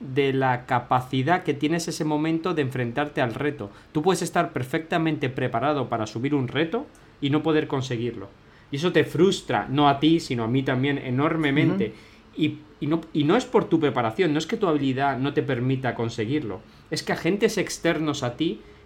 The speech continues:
Speaker 1: no te permitan conseguirlo. Y es que el juego, no debemos olvidar,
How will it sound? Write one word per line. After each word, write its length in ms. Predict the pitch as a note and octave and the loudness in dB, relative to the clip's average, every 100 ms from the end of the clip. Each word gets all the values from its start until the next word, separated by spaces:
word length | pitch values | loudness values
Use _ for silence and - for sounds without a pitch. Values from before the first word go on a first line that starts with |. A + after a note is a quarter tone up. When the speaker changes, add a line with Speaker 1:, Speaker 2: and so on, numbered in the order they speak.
| - | -4
Speaker 1:
no 180 | C#3 G3 | -2 0
te 100 | F#3 | 0
permitan 600 | C#3+ B2 C#3+ D#3+ D#3 C3 | 0 0 0 0 -2 -2
conseguirlo. 800 | B2+ A2+ - G#2+ G3 D#3 G#2 G#2 - - - | -4 -4 -4 2 2 2 -4 -8 -18 -8 2
Y 60 | |
es 100 | E3 | 2
que 120 | - D#3+ | 2 -2
el 60 | |
juego, 320 | B2+ F3+ F3 D#3 | 2 0 2 2
no 140 | D3+ | 2
debemos 460 | D#3+ D3+ D3 C3+ C3 | 2 2 2 0 -2
olvidar, 540 | A#2+ A2 A2+ D3+ D3 | 0 0 0 0 -4